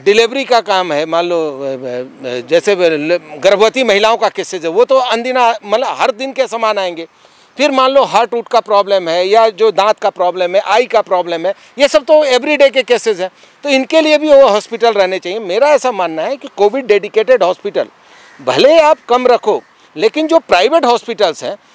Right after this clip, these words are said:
उनके यहाँ जो भी आपने बेड फिक्स किया है, कम से कम उसकी जानकारी तो लोगों को दो।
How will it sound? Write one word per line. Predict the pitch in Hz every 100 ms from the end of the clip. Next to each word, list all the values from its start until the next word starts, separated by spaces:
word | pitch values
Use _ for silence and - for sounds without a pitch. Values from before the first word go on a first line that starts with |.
| _
उनके | 240 269 269
यहाँ | 349 311 254 339
जो | 294 311 349
भी | 339 359
आपने | 311 285 285
बेड | 196 247 -
फिक्स | 233 - -
किया | 190 165
है, | 127 185 _ - _
कम | 269 294
से | - 349
कम | 330 269
उसकी | - 320 294
जानकारी | 226 226 214 208 269
तो | 294
लोगों | 233 175 185
को | 214 359
दो। | 349 294